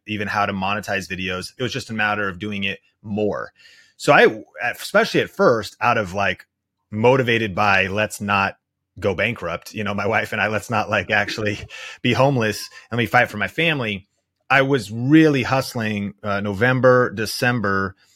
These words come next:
of twenty fifteen. And by January twenty sixteen, Amazon sent me a check for almost five thousand dollars from affiliate marketing, which had completely repa-, replaced online income only,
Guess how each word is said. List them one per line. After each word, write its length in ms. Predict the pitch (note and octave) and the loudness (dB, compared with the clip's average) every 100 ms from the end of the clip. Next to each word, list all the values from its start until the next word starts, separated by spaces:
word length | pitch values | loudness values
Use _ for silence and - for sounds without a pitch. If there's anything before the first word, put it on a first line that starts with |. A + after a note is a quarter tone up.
| _ _ - | _ _ 0
of 340 | G#2 G2 F#2+ | 4 4 0
twenty 200 | - G#2+ | -4 -4
fifteen. 520 | A#2+ G2+ G2 F#2 F2 - _ - | -4 -4 -2 -2 -4 -10 _ -2
And 120 | A2+ | 0
by 200 | A2 A2 | 2 0
January 760 | F#2+ - B2 C3+ C#3+ C#3+ C3+ | -2 -4 -2 -2 0 2 0
twenty 320 | B2 - A#2+ G2 | -2 -6 -6 -6
sixteen, 920 | - F3+ E3+ - A#2 G#2 G2 F#2+ F#2+ _ _ _ _ - | -4 -6 -6 -10 -8 -4 -4 -6 -10 _ _ _ _ 0
Amazon 640 | B2 C3 B2+ A#2 G#2+ G#2 | 2 4 2 2 0 -2
sent 280 | G2+ - A2+ | -6 -4 -4
me 140 | G#2 G2+ | -2 -4
a 80 | |
check 640 | - - C#3 A2 F#2 F2+ - _ _ _ | -4 0 2 2 0 -2 -12 _ _ _
for 420 | - A#2+ A2 G#2+ | 0 2 4 2
almost 380 | A#2 A#2+ G#2+ - | 0 0 -4 -2
five 240 | A2 G#2+ | -2 0
thousand 400 | - G2+ G2+ F#2+ | -2 -2 -2 -4
dollars 420 | G2 G2+ F#2+ F#2 | -2 0 -2 -6
from 180 | - G#2 | -8 -8
affiliate 400 | F#2 - A2 G#2 | -8 -4 -2 -2
marketing, 440 | F2 F#2 F2 F#2 F#2+ | -2 -4 -4 -6 -4
which 180 | G2 | -6
had 140 | G2+ E2+ | -8 -10
completely 460 | A2 - C#3+ C3 | -8 -4 -4 -2
repa-, 380 | A#2 G#2 - A#2+ _ | -4 -6 -8 -12 _
replaced 600 | A2 A2 - A2+ G2+ - | -8 -8 -4 -4 -4 -4
online 320 | A#2 A#2+ A2+ | -4 -2 -2
income 300 | G#2+ G2 G2+ G2 | -4 -6 -8 -4
only, 760 | C3+ F3 E3 A2 F#2 F#2 F#2 | -2 -2 -2 -2 -2 -2 -6